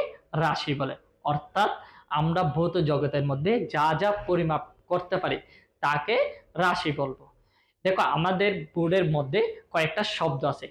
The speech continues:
এই শব্দগুলোর মধ্যে কোনটা কোনটা পরিমাপ করা যায়? তাহলে দেখো,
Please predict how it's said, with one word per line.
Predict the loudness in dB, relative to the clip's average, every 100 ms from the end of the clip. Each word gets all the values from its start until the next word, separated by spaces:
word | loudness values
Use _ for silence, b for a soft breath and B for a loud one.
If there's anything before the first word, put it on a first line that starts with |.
| -6
এই | -2
শব্দগুলোর | -2 0 0 2 2 4 2
মধ্যে | 2 0 0 B B _
কোনটা | 0 2 2
কোনটা | 0 2 2 0
পরিমাপ | 2 2 4 0 -2
করা | -2 0
যায়? | -2 -8 b b -2
তাহলে | 0 2
দেখো, | 0 0